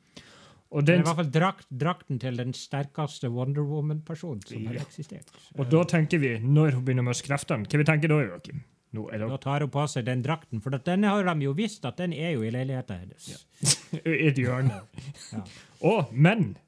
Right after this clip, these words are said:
Speaker 1: når, når tar hun på drakten, Joakim?
Speaker 2: Nei, fordi at, eh, hun skal jo fære og redde verden, ikke sant?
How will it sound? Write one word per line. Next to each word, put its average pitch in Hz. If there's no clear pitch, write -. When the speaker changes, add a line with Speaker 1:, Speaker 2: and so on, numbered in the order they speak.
Speaker 1:
når, 156
når 180
tar 190
hun 269
på 285
drakten, 117
Joakim? -
Speaker 2:
Nei, 185
fordi 202
at, 196
eh, 170
hun 185
skal 208
jo 180
fære 160
og 135
redde 143
verden, 113
ikke 120
sant? 196